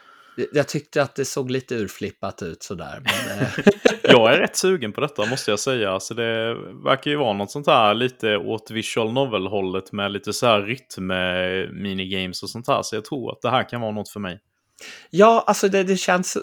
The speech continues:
Speaker 1: eh, återigen så här lite, eh, annorlunda, lite flippade dinosaurier är de, va? Fast
Speaker 2: Ja,
Speaker 1: ändå
Speaker 2: precis.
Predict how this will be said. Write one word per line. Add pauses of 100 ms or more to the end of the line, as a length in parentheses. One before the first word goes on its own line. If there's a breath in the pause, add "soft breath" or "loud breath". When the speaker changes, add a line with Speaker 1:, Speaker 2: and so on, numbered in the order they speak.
(100)
Speaker 1:
eh,
återigen
så
här
lite,
eh,
annorlunda,
lite
flippade
dinosaurier
är
de,
va?
Fast
Speaker 2:
Ja,
Speaker 1:
ändå
Speaker 2:
precis.